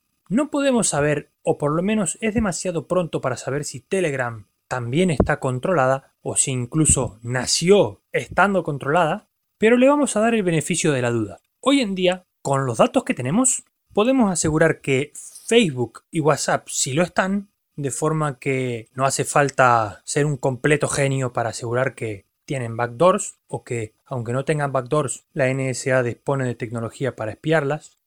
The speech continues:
Y podemos asegurar también que es una aplicación que se actualiza con una periodicidad realmente estúpida, contando con los recursos con los que cuenta. Sin embargo, en el polo completamente opuesto tenemos a Telegram, agregando utilidades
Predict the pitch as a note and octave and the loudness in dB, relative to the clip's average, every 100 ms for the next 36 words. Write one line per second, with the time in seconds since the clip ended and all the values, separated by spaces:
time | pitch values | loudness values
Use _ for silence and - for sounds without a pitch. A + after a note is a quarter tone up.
0 | _ - B3 B3+ C#4+ C#4 A3+ G#3+ G#3+ G#3+ | _ 0 4 6 6 4 2 2 2 2
1 | A3 C#4+ C#4+ F3 E3 A3 _ _ - D4 | 2 2 2 2 2 -2 _ _ 0 0
2 | - A#3+ G#3+ G#3+ G#3 G3+ G#3+ G#3 G3+ - | 2 2 2 0 0 2 0 -2 -4 -4
3 | F3 - F#3+ F#3 F#3+ F#3+ D3 D#3 D#3+ _ | -2 0 -2 0 0 0 0 -2 -4 _
4 | - F3+ B3 B3 - E3 E3 E3 - E3+ | 0 4 4 4 2 2 2 0 0 0
5 | F#3 F3+ - C#3+ F3 B3+ B3+ A#3 A3 G3+ | 2 0 -4 -2 2 2 2 2 2 0
6 | E3+ - - B3 - C3+ D#3 - _ A3+ | -6 -6 -2 -2 -2 -4 -6 -10 _ 2
7 | A#3+ A#3+ F#3+ G#3+ A3 F3 E3+ C#3 C#3 - | 4 4 0 0 0 0 0 0 -2 2
8 | D#3+ - D#3+ - - F3 C3 B2 - F#3+ | 0 0 -4 -6 -6 -4 -2 -2 -2 2
9 | B3 C3+ - _ _ _ - - A#3+ B3 | 2 2 -10 _ _ _ -4 0 4 4
10 | C#4 C4+ A3 A#3+ _ - D#3 D3+ - A3+ | 4 2 0 -4 _ -4 -2 -2 -2 -2
11 | G#3 F3+ - D#3+ - D#4+ B3+ B3+ G#3 F3 | 0 -2 -4 -4 -2 0 2 2 2 2
12 | G#3 A#3+ D#3+ C#3+ B2 G#3+ B3+ G#3+ G3+ A#3+ | 0 0 -2 -2 -2 -2 0 2 2 0
13 | C4 _ - D#3 F3 F3+ B3+ C4 B3+ A#3+ | 0 _ -2 0 2 0 0 2 2 2
14 | - G3+ F3 - F3 F3+ A#3 A#3 G#3+ - | 0 -4 -4 -2 -2 2 2 4 2 -4